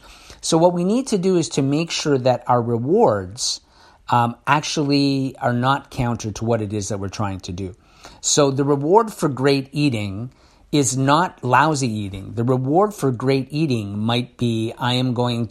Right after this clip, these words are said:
to, uh, take myself, I'm gonna go and see a great movie, or I'm gonna watch a great movie on Netflix or a great T V show or something like that. Or I am going to spend, uh, I'm gonna go for a long hike, or I'm going to,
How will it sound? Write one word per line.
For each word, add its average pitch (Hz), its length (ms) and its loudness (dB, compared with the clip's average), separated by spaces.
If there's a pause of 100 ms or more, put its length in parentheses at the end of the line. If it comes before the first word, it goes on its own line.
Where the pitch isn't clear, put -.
(120)
to, 113 400 -2 (460)
uh, 110 420 0 (680)
take 151 240 -2
myself, 120 480 4
I'm 127 100 0
gonna 131 140 0
go 123 120 0
and 117 80 -2
see 120 200 -2
a 107 40 -2
great 110 280 0
movie, 104 340 -6
or 101 40 -6
I'm 113 120 -2
gonna 117 160 0
watch 110 380 0
a - 20 -10
great 104 240 -2
movie 107 300 -6
on 101 160 -6
Netflix 107 580 -8
or 104 80 -2
a 104 40 -6
great 104 260 -4
T 110 160 -6
V 101 160 -6
show 98 280 -8
or 101 140 -12
something 101 300 -8
like 95 200 -10
that. 101 340 -4 (360)
Or 113 420 0
I 117 260 0
am 113 440 -4
going 110 300 -4
to 113 180 -4
spend, 107 760 -4 (520)
uh, 110 220 0
I'm 127 100 -2
gonna 120 140 -2
go 113 140 -2
for 117 140 -4
a 113 60 2
long 113 280 0
hike, 107 440 -2
or 113 180 0
I'm 107 220 -4
going 107 380 -6 (160)
to, 104 480 -6